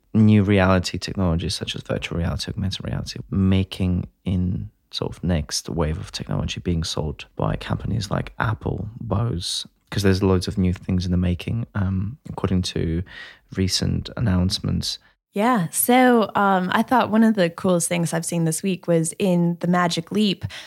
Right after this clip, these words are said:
Speaker 2: their partnership with Spotify, being able to pin songs to locations so you can actually create this soundscape within different environments.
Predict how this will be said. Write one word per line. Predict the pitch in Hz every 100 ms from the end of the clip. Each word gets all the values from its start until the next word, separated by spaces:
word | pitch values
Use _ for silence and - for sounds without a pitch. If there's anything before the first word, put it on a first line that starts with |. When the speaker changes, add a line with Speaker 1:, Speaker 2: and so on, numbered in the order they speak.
| - -
Speaker 2:
their | 175
partnership | 170 180 190 160 170
with | 175 160
Spotify, | - 160 202 - 170 160 165
being | 180 175
able | 170 165 170
to | -
pin | 165 - 220 202
songs | 185 190 190 190 180 -
to | 175
locations | 170 165 - 202 208 165 160 156 - - -
so | 196
you | 202
can | 190 196
actually | 185 185 - 175
create | - - 185 190 196 -
this | 180 175
soundscape | - - 180 185 196 190 - 170 156 - -
within | 175 165 160
different | 165 160 160 156
environments. | 151 151 156 190 160 160 -